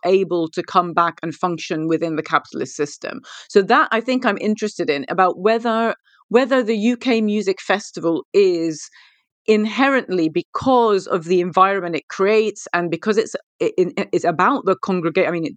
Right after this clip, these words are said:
it, it's all about a congregation of, like, random people together, especially in the outside, like, doing fun things, whether it's inherently anti-capitalist or even if it's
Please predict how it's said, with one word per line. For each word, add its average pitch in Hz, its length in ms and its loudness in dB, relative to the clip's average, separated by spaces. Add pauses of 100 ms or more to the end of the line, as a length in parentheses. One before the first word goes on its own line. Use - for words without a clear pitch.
it, 156 220 -10
it's - 260 -12
all 202 220 4
about 190 320 4
a 160 40 -4
congregation 175 760 -2
of, 147 120 -2
like, 160 240 2
random 170 340 -2
people 160 360 -4
together, 165 480 0
especially 165 420 -4
in 160 80 -4
the 160 100 0
outside, 147 600 0
like, 143 180 -2
doing 156 260 -2
fun 185 340 0
things, 92 440 -6 (380)
whether 190 240 2
it's 196 160 0
inherently 180 800 0 (320)
anti-capitalist 196 1000 0
or 175 220 2
even 202 320 0
if 170 120 -6
it's - 160 -2